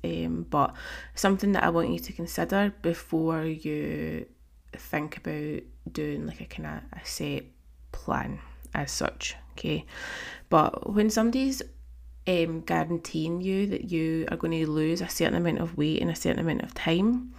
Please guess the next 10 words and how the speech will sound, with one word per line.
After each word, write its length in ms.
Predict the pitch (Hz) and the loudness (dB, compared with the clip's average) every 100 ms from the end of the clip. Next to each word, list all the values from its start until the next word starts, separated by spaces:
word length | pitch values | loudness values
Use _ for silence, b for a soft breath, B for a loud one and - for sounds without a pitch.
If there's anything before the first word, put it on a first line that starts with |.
| B B B B B | B B B B B
ask 320 | 185 185 - - | 6 6 2 2
yourself 600 | 277 - 294 311 294 - - | 4 4 4 4 2 -8 -8
how 320 | - 175 170 | 0 4 4
they 140 | 180 | 2
can 320 | - - 185 | -2 0 0
do 240 | 175 156 156 | 2 2 4
that. 340 | 208 285 294 254 B B B B B B B B B | 8 8 6 -2 B B B B B B B B B
So 600 | - 185 180 175 170 - - - - - - - - - - - - 220 | 4 8 10 10 8 6 -12 -20 -20 -20 -20 -20 -20 -16 -10 -6 -2 8
what 220 | 233 - | 10 12
if 640 | 208 202 - - - - | 10 8 2 -10 -12 -16